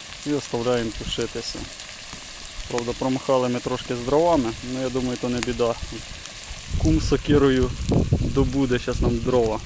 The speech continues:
Ну, хмари наші,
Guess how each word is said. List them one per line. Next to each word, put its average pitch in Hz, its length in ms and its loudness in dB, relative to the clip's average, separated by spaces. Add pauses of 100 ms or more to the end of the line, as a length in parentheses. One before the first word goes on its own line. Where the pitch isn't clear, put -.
(1200)
Ну, 170 200 4 (320)
хмари 131 340 4
наші, 127 380 0